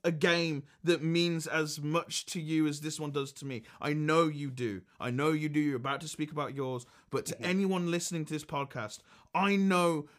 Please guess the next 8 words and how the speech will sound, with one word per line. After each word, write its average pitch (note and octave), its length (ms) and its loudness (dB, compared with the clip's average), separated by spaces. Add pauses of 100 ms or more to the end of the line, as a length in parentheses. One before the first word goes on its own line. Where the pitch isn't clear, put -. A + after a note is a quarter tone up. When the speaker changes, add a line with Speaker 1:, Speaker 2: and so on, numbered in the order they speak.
Speaker 1:
you D#3+ 240 -4
just D3+ 300 -4
had C#3+ 260 -2
some D#3 260 0
sort D3 280 0
of B2 100 -4 (280)
whoa A3 1500 4 (340)
moment F3 480 6